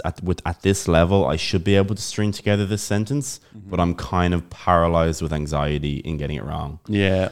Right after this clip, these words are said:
Speaker 1: So, like, there's a lot of times where I'm like, "Okay, I kind of, you know, I could get the sense for what they just said." Um, and I, I,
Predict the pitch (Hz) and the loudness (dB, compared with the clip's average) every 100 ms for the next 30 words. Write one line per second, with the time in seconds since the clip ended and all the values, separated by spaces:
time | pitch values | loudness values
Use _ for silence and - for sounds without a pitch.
0 | - - 101 95 98 95 - 113 101 98 | -6 0 2 6 6 4 2 0 2 4
1 | 98 113 107 110 104 101 98 92 87 82 | 4 4 2 2 2 2 0 0 0 -2
2 | - _ _ - 78 82 - 87 90 90 | -6 _ _ -16 -10 -10 -4 -2 0 0
3 | 76 _ - 90 85 82 - 82 95 - | -2 _ -10 -4 0 0 0 0 0 0
4 | - 98 95 104 90 - 85 82 82 - | 0 0 0 0 -2 0 0 2 0 0
5 | 85 78 78 71 - _ _ - 87 80 | 2 4 2 -2 -16 _ _ -6 -2 -2
6 | 78 78 76 - 92 85 80 67 | -2 -2 -6 -8 -6 -4 -4 -6